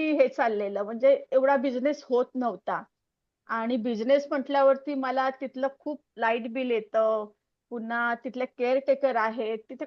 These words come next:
खूप काय आहे, सगळं मेंटेनन्स करावं लागतं, एवढं सगळं मला त्या, त्याच्यातूनच काढावं लागतं,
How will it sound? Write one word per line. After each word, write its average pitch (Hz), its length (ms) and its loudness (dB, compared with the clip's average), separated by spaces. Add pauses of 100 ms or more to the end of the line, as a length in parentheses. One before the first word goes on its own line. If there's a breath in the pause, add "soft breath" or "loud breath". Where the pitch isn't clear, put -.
खूप 339 320 -6
काय 269 180 4
आहे, 240 260 -2
सगळं 269 380 0
मेंटेनन्स 269 540 0
करावं 220 360 -2
लागतं, 214 480 -4
एवढं 247 360 -2
सगळं 277 320 0
मला 269 240 -2
त्या, 285 140 -2 (160)
त्याच्यातूनच 277 600 -4
काढावं 220 380 0
लागतं, 202 380 -8